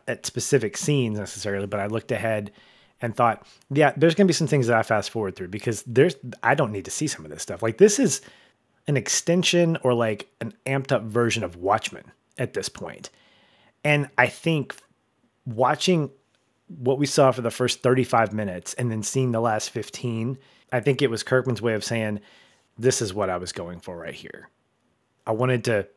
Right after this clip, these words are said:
usurp your expectations. I wanted to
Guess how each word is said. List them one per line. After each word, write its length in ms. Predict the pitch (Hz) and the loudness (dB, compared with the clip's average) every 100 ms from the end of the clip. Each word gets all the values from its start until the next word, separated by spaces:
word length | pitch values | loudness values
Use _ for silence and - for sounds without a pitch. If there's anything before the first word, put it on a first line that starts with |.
| _ | _
usurp 760 | - 120 117 - 135 135 - - | -6 -2 0 4 4 4 -4 -2
your 160 | 117 113 | -2 0
expectations. 840 | 117 - 143 - 101 - 117 139 - | -4 -6 -8 -4 -4 -4 -6 -8 -6
I 40 | 107 | -4
wanted 320 | 107 110 104 | -2 -4 -2
to 280 | 127 113 | 0 0